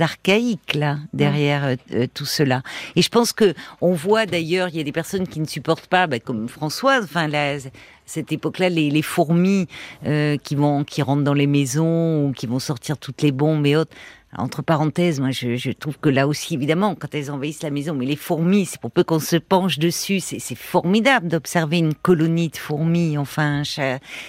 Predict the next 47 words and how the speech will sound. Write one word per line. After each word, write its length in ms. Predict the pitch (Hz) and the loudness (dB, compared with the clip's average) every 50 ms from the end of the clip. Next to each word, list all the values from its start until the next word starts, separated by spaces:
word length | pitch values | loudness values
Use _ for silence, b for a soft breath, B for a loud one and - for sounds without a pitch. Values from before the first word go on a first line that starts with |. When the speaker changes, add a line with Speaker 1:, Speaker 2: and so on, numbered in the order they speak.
| B B - | B B -6
Speaker 1:
il 60 | 165 | -4
y 40 | 170 | -2
a, 200 | 165 165 156 - | -2 -2 -2 0
les 320 | 220 190 190 180 139 165 | 2 4 4 4 4 2
araignées 640 | 170 151 131 170 180 175 170 180 175 175 170 170 170 | 2 2 2 2 4 4 4 4 4 4 2 2 2
ont 240 | 160 127 160 160 156 | 0 0 2 2 2
leur 260 | 156 160 156 113 120 | 4 2 2 2 2
utilité 640 | 151 139 - - 156 143 147 156 - - 170 165 | -2 -2 0 0 0 2 2 0 2 4 4 4
aussi, 420 | 175 202 190 - - - 262 247 208 | 4 2 0 -2 -2 0 0 0 2
parce 240 | - 143 139 - - | 0 -2 -4 -4 -2
qu'elles 240 | - 160 151 143 | 0 0 2 2
nous 140 | 143 143 143 | 2 0 0
débarrassent 480 | 131 139 139 - 143 143 165 156 135 123 | 0 0 0 0 0 0 0 -2 -2 -4
justement 420 | 143 135 - - 143 139 139 143 | -8 -8 -6 -4 -2 0 0 2
des 160 | 143 135 139 | 2 2 2
mouches, 680 | 135 139 143 147 156 156 156 151 151 151 151 151 147 - | 2 2 2 2 2 0 0 0 0 0 0 -2 -2 -2
des, 180 | - 139 139 127 B B B B B B B B | 0 0 -2 -2 B B B B B B B B
bon, 280 | - 135 151 143 123 76 | -2 -2 0 0 -2 -2
euh... 240 | 110 123 127 127 104 - B B B B B B B | -2 -2 -2 -2 -2 -4 B B B B B B B
mais 220 | - 180 196 208 208 | 4 6 6 6 4
il 140 | 170 190 185 | 4 2 4
y 80 | - | 4
a, 100 | 214 185 | 4 4
il 80 | 139 202 | 2 2
y 100 | 190 208 | 2 2
a 60 | 202 | 2
des, 320 | 180 165 208 202 190 156 - | 2 2 2 2 2 2 2
on 140 | - 190 175 | 0 0 0
peut 220 | - - 285 294 | 0 2 2 4
garder 500 | 233 202 214 202 190 185 165 214 208 190 | 4 4 4 2 2 2 4 4 4 4
à 120 | 165 147 139 | 2 2 2
l'âge 260 | 147 151 160 - 175 | 2 2 2 2 2
adulte, 440 | 156 147 131 220 269 269 214 - - | 0 2 2 2 2 2 0 0 -2
il 40 | |
y 20 | 165 | 0
a 60 | 127 | 0
des, 240 | 131 147 135 101 104 | 0 0 0 0 0
des, 180 | 135 135 104 | 0 0 0
des 100 | 98 135 | 0 0
personnes 400 | - 147 160 - - 240 233 240 | 0 0 -2 0 0 2 2 0
qui 140 | - - 165 | 0 -2 -4
se 140 | - - 147 | -4 -4 -2
sentent 260 | - - 208 202 - | 0 0 0 0 2
complètement 480 | - 170 131 151 156 - - 165 151 - - | 0 0 0 0 0 2 2 2 2 4 4
envahies 580 | 180 180 175 180 175 170 180 220 233 247 233 190 | 2 4 4 4 2 2 2 2 0 2 2 0
et 40 | |
paniquées. 640 | - - 185 175 180 190 214 226 - - 208 185 175 | 2 2 2 2 2 0 -2 -4 -2 -2 0 0 0